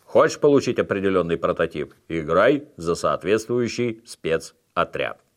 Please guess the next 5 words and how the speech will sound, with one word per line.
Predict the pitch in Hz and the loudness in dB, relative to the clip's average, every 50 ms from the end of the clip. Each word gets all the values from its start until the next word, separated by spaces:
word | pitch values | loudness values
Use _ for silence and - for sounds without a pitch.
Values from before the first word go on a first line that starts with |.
| _ _ _ _ - | _ _ _ _ -18
Боевые | - 69 71 80 87 90 101 120 135 156 156 139 | -14 -8 0 2 4 6 8 8 8 6 6 4
классы | 143 170 165 214 226 - - - 101 | 6 6 6 6 6 4 2 0 0
на | 92 95 113 127 | 2 4 6 6
этот | 120 107 - 95 92 - | 6 6 4 2 2 2
раз | 95 92 73 67 - - | 4 2 2 2 -2 -6